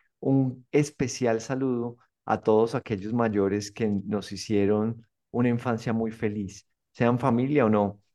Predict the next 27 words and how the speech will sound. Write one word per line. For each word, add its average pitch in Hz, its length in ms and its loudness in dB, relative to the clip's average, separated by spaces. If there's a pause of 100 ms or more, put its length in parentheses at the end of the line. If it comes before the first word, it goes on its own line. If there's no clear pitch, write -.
(140)
Un 107 80 -4
especial 101 400 -2
saludo 107 320 2
a 107 40 0
toda 107 220 4
mi 110 80 0
familia, 95 440 -4
por 98 180 -2
supuesto, 92 600 -4 (300)
allá 90 500 0
en 104 200 0
Colombia. 92 600 -2
Y 107 80 -4
usted 107 200 0
que 156 100 0
nos 151 160 0
está - 180 -2
escuchando, 117 680 -2 (440)
pues 104 440 2
ojalá 104 480 2
que - 80 -6
se 139 160 -2
quede 101 200 2
para 113 200 2
disfrutar 98 480 -2
esta 107 260 -6
canción 117 640 -2